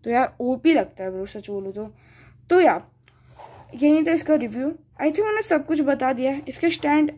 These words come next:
अनअसेंबल होता है क्या? हाँ, ये है अपना रियल Vegeta, ठीक है? इतना बड़ा है भाई, but काफ़ी ओपी डिटेलिंग है, फेक के हिसाब से देखे तो,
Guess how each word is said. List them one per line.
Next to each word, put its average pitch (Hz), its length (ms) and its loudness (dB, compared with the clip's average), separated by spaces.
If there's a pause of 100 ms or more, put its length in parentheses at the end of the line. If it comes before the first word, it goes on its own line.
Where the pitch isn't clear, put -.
अनअसेंबल 247 560 -6
होता 214 200 -10
है 220 80 -6
क्या? 196 200 -14 (200)
हाँ, 190 400 -8 (600)
ये 294 260 4
है 311 80 2
अपना 302 240 0
रियल 220 260 -4
Vegeta, 190 440 -12 (680)
ठीक - 20 -12
है? 254 120 -12 (880)
इतना 247 340 -2
बड़ा 220 300 2
है 208 80 2
भाई, 294 300 0
but - 240 -14 (260)
काफ़ी 262 340 0
ओपी 269 220 0
डिटेलिंग 196 500 -6
है, 185 140 -10 (560)
फेक 247 260 -2
के 220 100 -8
हिसाब 190 260 -6
से 208 120 -8
देखे 190 300 -8
तो, 185 160 -20